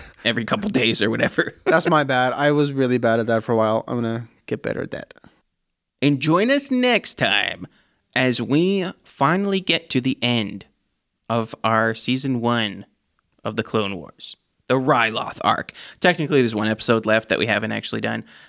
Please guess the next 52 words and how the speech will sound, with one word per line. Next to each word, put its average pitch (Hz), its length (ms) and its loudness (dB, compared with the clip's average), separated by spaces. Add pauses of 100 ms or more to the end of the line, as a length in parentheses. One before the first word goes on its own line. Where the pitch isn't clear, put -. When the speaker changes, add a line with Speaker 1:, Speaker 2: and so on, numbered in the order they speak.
(100)
Speaker 1:
um, 107 220 2
but 110 160 0
we're 113 80 0
not 104 160 -2
getting 107 220 -6
to - 100 -10
that 110 280 -2
Speaker 2:
Yeah. 117 120 -8
Speaker 1:
for 113 280 -2
a 113 60 -2
long 117 200 -4
time 131 240 0
because 123 300 -2
of 113 140 -8
chronological. 147 680 -2 (340)
Speaker 2:
That's 185 200 0
a 277 80 4
three-episode 147 480 0
arc, 113 240 0
right? 135 140 0
Speaker 1:
It 135 60 -2
Speaker 2:
The 127 40 -2
Ryloth? 120 300 4
Speaker 1:
is 147 100 0
a 123 80 0
three-episode 101 500 -4
arc. 95 200 -10
Speaker 2:
Okay, - 280 -10
Speaker 1:
arc. 107 120 -6
Speaker 2:
nice. - 260 -12
Speaker 1:
So 110 340 -4
episode, 127 680 0 (180)
so - 140 -2
season 220 280 2
one, 123 300 0
episode - 280 0
nineteen, 156 480 0 (340)
twenty, 127 400 -2
and - 80 -10
twenty-one 104 460 -8 (280)
of 110 280 -8 (220)
the 135 100 0
Clone 101 320 -8
Wars. - 240 -16
So - 100 -12
join 202 300 0
us 190 120 0
next 127 200 0
time 113 320 0 (440)
as 113 200 -10
we 113 100 -8
review 113 560 -8